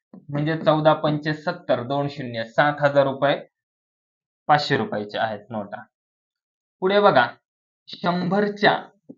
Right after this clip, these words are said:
नऊ नोटा, म्हणजेच किती? नऊशे रुपये.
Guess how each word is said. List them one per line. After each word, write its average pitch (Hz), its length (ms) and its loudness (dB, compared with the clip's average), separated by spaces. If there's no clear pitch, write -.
नऊ 170 380 2
नोटा, 127 360 0
म्हणजेच 151 460 -4
किती? 165 280 -6
नऊशे 139 500 0
रुपये. 107 300 -10